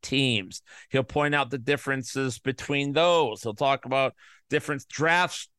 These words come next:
style, snake, third round reversal, auctions. Okay, help your scoring, four points, six points, passing touchdowns, rushing yards for quarterbacks, all that kind of stuff. Armando is the man. He'll have that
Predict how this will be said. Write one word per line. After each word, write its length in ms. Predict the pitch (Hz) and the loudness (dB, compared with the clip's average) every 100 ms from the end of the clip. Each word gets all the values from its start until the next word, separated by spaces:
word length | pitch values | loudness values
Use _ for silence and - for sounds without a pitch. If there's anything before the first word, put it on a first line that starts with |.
| _ | _
style, 540 | - - 143 123 110 101 | -14 -2 2 4 2 -2
snake, 640 | - - 165 175 156 - | -4 -4 0 2 2 0
third 240 | - 143 135 | -2 -2 0
round 200 | 151 156 | -2 -2
reversal, 760 | 143 151 175 180 - 123 95 - | -4 -2 -2 -2 -4 -6 -4 -2
auctions. 1000 | 143 170 175 - - 123 92 - - - _ _ _ - | 2 4 4 2 -2 0 -2 -8 -20 -20 _ _ _ -4
Okay, 380 | 113 120 143 139 | -2 0 2 2
help 280 | 135 135 117 _ - 107 | 2 0 -2 _ -20 -14
your 260 | 147 160 | -4 -2
scoring, 720 | - - - 170 180 170 101 - - | -2 -4 0 2 4 2 0 -6 0
four 240 | 143 175 | 2 4
points, 580 | - 175 190 185 - - _ _ | 2 0 0 -2 -8 -12 _ _
six 340 | - 170 165 - | -4 0 0 -2
points, 360 | 147 120 95 | -2 -2 -2
passing 480 | - 131 135 - 117 | -2 0 0 -2 -6
touchdowns, 720 | 131 110 - - 90 80 78 _ _ | -2 -2 -2 -4 -4 -6 -12 _ _
rushing 420 | 104 151 170 156 143 | -2 0 0 0 2
yards 260 | 120 107 | 2 0
for 140 | - 98 | -2 -8
quarterbacks, 720 | - 92 90 - - - - - | -6 -8 -8 -12 -16 -16 -12 -2
all 260 | 175 190 | 2 2
that 240 | 165 160 - | 2 0 0
kind 180 | 147 131 | -2 -2
of 60 | |
stuff. 200 | - 104 | -2 -2
Armando 800 | 101 113 127 147 160 151 143 143 - _ _ _ _ | -2 -2 0 2 2 2 2 0 -6 _ _ _ _
is 180 | 120 117 | -4 -2
the 80 | 107 | -4
man. 440 | 107 123 127 120 | -2 0 2 0
He'll 200 | 113 113 | 0 0
have 240 | 113 113 98 | 0 -2 0
that 260 | 117 110 | 0 0